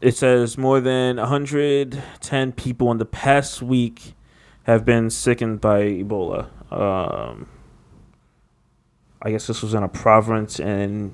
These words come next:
northeastern Democratic Republic of Congo. Don't know what that is at all.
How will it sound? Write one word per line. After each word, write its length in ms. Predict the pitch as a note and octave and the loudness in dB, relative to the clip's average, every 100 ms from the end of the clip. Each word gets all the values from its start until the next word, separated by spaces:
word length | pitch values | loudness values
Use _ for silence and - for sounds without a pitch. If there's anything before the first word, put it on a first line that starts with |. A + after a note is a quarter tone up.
| - - | -14 -12
northeastern 1400 | G#2+ A#2 A#2 A#2 A#2 - - A#2 A#2 B2+ A#2 A2+ A2+ A#2 | -2 4 6 4 2 -12 -2 0 2 2 4 4 0 -2
Democratic 1000 | A2 G#2+ G#2+ - - - A2+ A2 A2 - | -2 0 -2 -6 -8 0 4 4 2 -2
Republic 680 | A2 - - A#2 A#2 A2+ - | -6 -6 -2 2 2 2 0
of 420 | G2 G#2+ G#2+ - - | 0 2 2 -6 -14
Congo. 680 | - A2 A2+ B2 C3 C3+ - _ _ _ _ _ _ _ _ _ - | -6 -4 0 0 0 -2 -10 _ _ _ _ _ _ _ _ _ -8
Don't 140 | G#2 | -6
know 80 | G#2 | -2
what 180 | G#2 G#2 | -2 0
that 200 | G#2 A2 | 2 4
is 160 | A2+ A2 | 2 2
at 120 | A2 | 2
all. 320 | A2+ B2+ D3 | 4 2 0